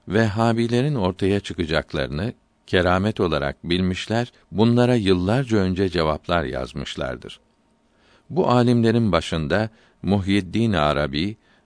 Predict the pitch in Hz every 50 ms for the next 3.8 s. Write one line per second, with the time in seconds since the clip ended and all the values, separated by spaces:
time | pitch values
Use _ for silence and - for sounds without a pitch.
0 | _ - 82 92 92 - - - 101 98 92 95 101 98 - - 127 123 113 98
1 | 82 - - - 82 71 69 65 64 65 71 90 107 - _ _ _ _ _ _
2 | _ - 78 90 90 80 90 95 92 95 95 95 95 92 95 - - - 123 120
3 | 113 98 85 80 73 85 82 80 78 78 82 85 78 67 58